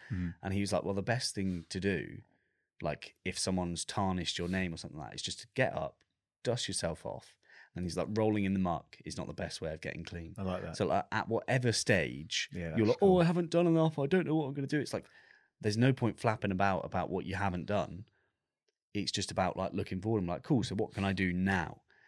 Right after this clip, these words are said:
Speaker 2: And what I've come to realise recently, 'cause I, I, I used to hate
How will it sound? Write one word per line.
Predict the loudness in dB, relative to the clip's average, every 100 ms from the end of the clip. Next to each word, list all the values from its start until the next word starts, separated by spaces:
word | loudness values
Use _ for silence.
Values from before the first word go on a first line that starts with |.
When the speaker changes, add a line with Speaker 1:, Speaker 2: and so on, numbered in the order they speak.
| _ _
Speaker 2:
And | 0 4
what | 4 4
I've |
come | 0 -2 -2
to | -2
realise | -2 -2 -2
recently, | -2 -2 -6 -8
'cause | -6
I, | -6 -6
I, | -6 -6 -8
I | -6
used | -6 -6
to | -8
hate | -6 -6 -8